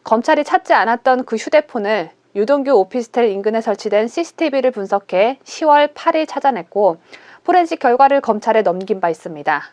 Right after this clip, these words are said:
그렇다면 유동규가 박근혜 대통령 시절 청와대 사람들과 통화한 그 시점은 언제일까요? 그 시점이 참 기가 막힙니다. 검찰과 경찰은 유동규가 대장동 사건이 언론을 통해 알려지고 검찰 수사가 시작된 후에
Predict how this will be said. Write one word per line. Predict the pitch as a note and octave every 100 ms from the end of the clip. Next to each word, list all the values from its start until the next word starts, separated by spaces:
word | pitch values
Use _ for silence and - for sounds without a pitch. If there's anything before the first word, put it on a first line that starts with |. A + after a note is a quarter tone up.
| _
그렇다면 | G#3 G#3 A3+ A3 F#3+
유동규가 | G#3 C4+ B3 F#3 F#3 F3+ - - - _
박근혜 | A3 G#3 E4+
대통령 | D#4+ D#4 D4 C#4+
시절 | C#4+ - C4+ C4
청와대 | - F4+ F4
사람들과 | D#4 D4 C#4 B3+ B3 B3
통화한 | - C4 A#3+ A#3+
그 | -
시점은 | G#3+ F4 - C4 A#3 C4+
언제일까요? | - G3 G#3+ G#3+ F3 F3 D#3 E3+ E3 - - -
그 | -
시점이 | A3 F4 - E4 D4
참 | D4 C#4
기가 | G#3+ A3+
막힙니다. | F#3+ F3 E3+ D3+ D#3 C3+ - - - -
검찰과 | - B3 F4 E4
경찰은 | D#4 C4+ D4+ D4 D4 A#3
유동규가 | A3+ C#4 C4+ C4
대장동 | A#3 G#3 C#4+ C#4+ C#4
사건이 | C4+ - A#3 B3
언론을 | F3+ G#3 B3
통해 | A#3+ A#3+
알려지고 | A3+ F3 G3 G3 F3 G3+ F#3 - _ _
검찰 | - G#3+ A3+ C4
수사가 | - C#4 C4 B3
시작된 | - C#4+ C#4 - C4
후에 | - - D4+ A3+ D4+